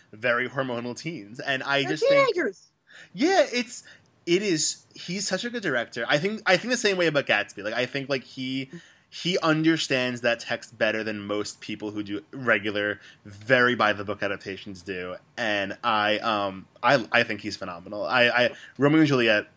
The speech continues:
Speaker 1: so good. Claire Danes, Raul Oscar nomination. That shot of her with the angel wings on,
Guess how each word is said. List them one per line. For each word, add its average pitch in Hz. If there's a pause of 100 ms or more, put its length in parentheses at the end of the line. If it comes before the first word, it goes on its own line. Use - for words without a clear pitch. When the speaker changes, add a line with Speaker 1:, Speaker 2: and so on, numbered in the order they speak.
(180)
Speaker 1:
so 117
good. 113
Claire 143
Danes, 131
Raul 117
Oscar 107
nomination. 104 (420)
That 143
shot 151
of 143
her 135
with 143
the 131
angel 120
wings 139
on, 147